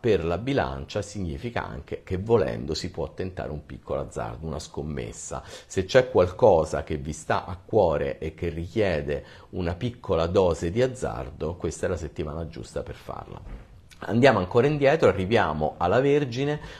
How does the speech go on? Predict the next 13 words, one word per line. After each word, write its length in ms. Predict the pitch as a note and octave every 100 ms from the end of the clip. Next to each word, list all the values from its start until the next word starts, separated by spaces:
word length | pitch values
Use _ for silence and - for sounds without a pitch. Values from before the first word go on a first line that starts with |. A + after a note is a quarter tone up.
| -
o 100 | A#2
a 100 | A#2
chi 120 | -
ha 140 | G#2
questa 320 | - F#2+ - A#2+
luna 200 | C3+ D3+
nuova 360 | G2+ F2 G2
in 180 | A#2 G#2
sesta 480 | - D#2 D#2 - E2+
casa. 480 | - A#1+ A#1 A#1+ -
Qui 340 | - D3+ - G2+
il 220 | A2 -
tema 420 | A#2+ B2 C3 C3